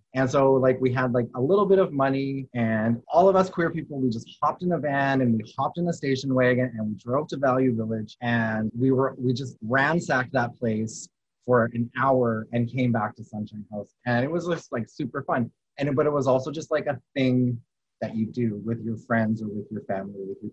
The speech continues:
peers. Like, you get to just do those types of things. And when we came back, one of the older participants, he was visibly emotional. And he said, "I never, ever dreamed in my whole life that I would get an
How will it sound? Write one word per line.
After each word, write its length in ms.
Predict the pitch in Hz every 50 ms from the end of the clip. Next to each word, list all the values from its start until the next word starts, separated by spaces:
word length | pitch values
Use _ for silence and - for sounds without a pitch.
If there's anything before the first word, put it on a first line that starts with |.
| _
peers. 180 | - 208 - - -
Like, 100 | 104 98 -
you 80 | 104 95
get 100 | 107 -
to 100 | - 98 101
just 240 | 110 107 - _ _ _ _ 104
do 120 | 104 98
those 200 | 101 98 - -
types 240 | - 98 95 - -
of 100 | 101 -
things. 220 | 120 110 104 90 - _ _ 113 117 -
And 300 | 131 135 131 131 131 123
when 120 | 131 135 143
we 80 | 143
came 240 | - - 151 139 127
back, 320 | 135 131 123 120 117 - - -
one 160 | 120 131 131
of 100 | 131 120
the 80 | 127 131
older 320 | 117 123 135 135 135 143
participants, 880 | - 143 131 117 127 120 110 123 117 - 117 113 113 113 - - - - _ - 107
he 100 | 135 127
was 240 | 117 113 107 - _ _ _ _ -
visibly 640 | 117 120 135 123 139 135 120 127 131 127 117 113 110 107 - -
emotional. 720 | 127 127 127 117 113 113 110 - - 113 101 95 92 92 - - _
And 140 | 123 123 113
he 200 | 113 123 120 117
said, 380 | 117 - 127 117 117 113 104 - - _ 135
"I 100 | 135 135
never, 680 | 135 135 139 139 139 143 143 139 143 151 147 156 147 139
ever 320 | 135 131 131 135 131 127
dreamed 720 | 117 110 117 127 131 127 123 120 117 113 110 107 104 - - -
in 120 | 135 127
my 220 | 127 123 120 117 117
whole 460 | - - - - 131 127 127 123 117
life 300 | 113 110 107 104 101 101 -
that 120 | - 120 120
I 100 | 117 117
would 160 | 113 113 107
get 140 | - 120 117
an 100 | 117